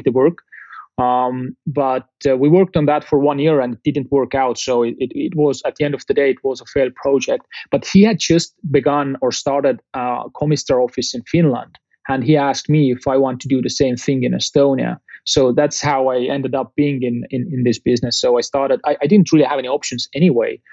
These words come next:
So I started this Estonian office. I, I loaned five thousand euros from him,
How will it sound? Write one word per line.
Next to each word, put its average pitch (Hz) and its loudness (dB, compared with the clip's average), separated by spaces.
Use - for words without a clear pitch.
So 131 2
I 135 0
started 143 0
this 127 -2
Estonian 135 -2
office. 127 -4
I, 135 0
I 135 0
loaned 147 0
five 135 -2
thousand 135 -4
euros 131 2
from 127 -2
him, 123 2